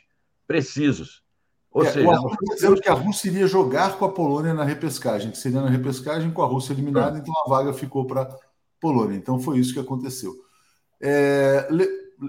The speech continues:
Speaker 2: injustiça, né? Bom, a Rússia poderia estar jogando hoje contra a Argentina.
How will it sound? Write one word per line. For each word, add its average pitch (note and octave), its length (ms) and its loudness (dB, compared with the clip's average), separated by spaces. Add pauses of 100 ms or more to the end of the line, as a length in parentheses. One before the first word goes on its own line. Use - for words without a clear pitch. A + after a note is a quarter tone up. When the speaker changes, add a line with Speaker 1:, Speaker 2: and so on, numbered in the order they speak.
(140)
Speaker 2:
injustiça, C#3+ 720 -6
né? G#2+ 100 -8
Bom, B2+ 520 -6 (120)
a A#2 160 -2
Rússia B2+ 280 -2
poderia C#3 280 -4
estar C#3 120 -6
jogando C3 360 0
hoje B2 220 0
contra B2 260 -4
a B2+ 40 0
Argentina. B2+ 520 -6